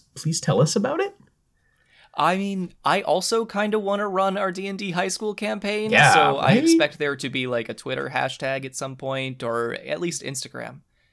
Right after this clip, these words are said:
Speaker 1: I have to think of a
Speaker 2: Send me
Speaker 1: good
Speaker 2: a picture of your character sheet or something.
Speaker 1: I have to think of a good and appropriate name for what we would call the supplement.
Speaker 2: D and D high school.
Speaker 1: That's way
Speaker 2: I'm just
Speaker 1: too
Speaker 2: thinking
Speaker 1: on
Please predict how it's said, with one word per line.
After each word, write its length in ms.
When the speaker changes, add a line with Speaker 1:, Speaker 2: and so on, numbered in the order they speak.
Speaker 1:
I 80
have 180
to 120
think 160
of 80
a 80
Speaker 2:
Send 260
me 60
Speaker 1:
good 60
Speaker 2:
a 40
picture 300
of 80
your 80
character 440
sheet 220
or 60
something. 400
Speaker 1:
I 60
have 100
to 100
think 140
of 60
a 60
good 600
and 80
appropriate 800
name 400
for 160
what 180
we 80
would 140
call 220
the 80
supplement. 500
Speaker 2:
D 220
and 100
D 120
high 240
school. 600
Speaker 1:
That's 400
way 240
Speaker 2:
I'm 60
just 140
Speaker 1:
too 60
Speaker 2:
thinking 160
Speaker 1:
on 40